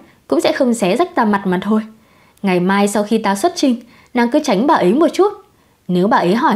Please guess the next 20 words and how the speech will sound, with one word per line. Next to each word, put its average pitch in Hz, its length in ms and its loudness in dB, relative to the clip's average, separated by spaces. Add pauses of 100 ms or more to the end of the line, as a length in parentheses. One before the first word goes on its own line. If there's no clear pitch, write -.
cái 190 160 0
gì, 240 200 0 (320)
nàng 247 200 0
cứ 254 100 2
giả 311 160 2
vờ 185 200 0
ngây 202 200 4
ngốc 311 220 2
cho 240 100 -4
qua, 202 360 -4 (280)
đừng 180 220 2
gây 196 140 2
xung 202 180 2
đột 185 120 2
gì 185 240 2
với 202 120 2
bà 269 100 0
ấy." 202 340 0 (1200)
"Ta 190 140 -2
biết." 285 220 2